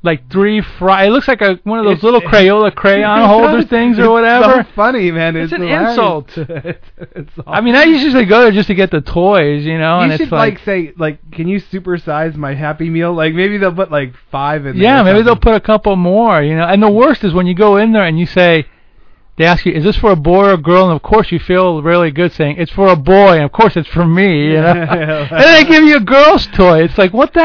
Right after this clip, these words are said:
Speaker 1: hell is this all about, you know?
Speaker 2: Now, bo-, boys now play with, like, My Precious Pony and shit like
Speaker 1: Uh,
Speaker 2: that.
Speaker 1: yeah, well, you know, I just, like,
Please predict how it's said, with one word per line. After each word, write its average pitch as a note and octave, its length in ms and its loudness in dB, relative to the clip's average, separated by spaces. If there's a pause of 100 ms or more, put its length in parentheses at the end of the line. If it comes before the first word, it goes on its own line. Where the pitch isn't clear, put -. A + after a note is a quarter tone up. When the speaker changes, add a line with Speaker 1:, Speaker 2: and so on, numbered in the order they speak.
(120)
Speaker 1:
hell D#4+ 380 2
is B3+ 180 -2
this D#4 260 0
all F3 280 2
about, D3+ 500 0
you E3+ 120 -4
know? F3 140 -2
Speaker 2:
Now, G#3 240 2
bo-, F3 140 0
boys F3+ 320 0
now E3 200 -4
play C#3+ 180 -4
with, C3 120 -8
like, B2+ 180 -8
My B2+ 180 -8
Precious C3 480 -14
Pony A2+ 340 -12
and G#2+ 160 -14
shit - 100 -10
like - 80 -8
Speaker 1:
Uh, G#3+ 360 -4
Speaker 2:
that. F#3+ 60 -2 (180)
Speaker 1:
yeah, F3 480 4
well, D#3 480 -2
you E3+ 160 -4
know, D#3 80 -2
I E3 180 0
just, F3+ 300 -4
like, C#3+ 180 -4